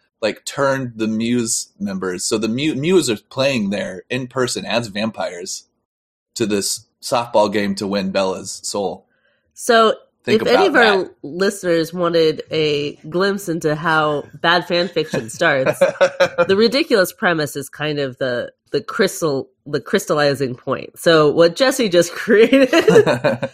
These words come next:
Speaker 2: has the makings of a bad fan fiction already.
Speaker 1: Or a good one.
Speaker 2: Just a ridiculous premise that
Speaker 1: That you start lumping more and more things onto. You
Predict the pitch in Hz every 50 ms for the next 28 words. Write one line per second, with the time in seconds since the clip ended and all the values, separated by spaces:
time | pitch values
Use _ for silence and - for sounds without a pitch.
0 | _ _ _ _ - - - - 185 208 233 233 220 185 170 180 175 170 170 170
1 | 165 170 160 147 143 135 147 139 127 139 123 113 135 135 127 110 107 - - 123
2 | 107 107 - - - - _ - - - - - - _ - 185 180 165 139 135
3 | 135 - - - - _ _ _ _ _ _ - 95 98 92 101 98 107 120 120
4 | 104 - - - _ _ _ _ - 190 180 - 180 170 147 135 160 160 156 -
5 | 196 196 196 196 - 202 190 180 180 175 - - - 156 151 135 151 147 147 -
6 | - 151 147 143 131 - - _ _ _ _ _ _ _ _ _ _ - 147 147
7 | 156 151 143 - - 147 135 - 117 120 127 131 131 127 139 139 127 123 120 123
8 | 120 120 120 120 117 113 117 120 117 120 - 127 123 123 123 117 120 120 120 120
9 | 123 123 - 135 123 123 123 127 127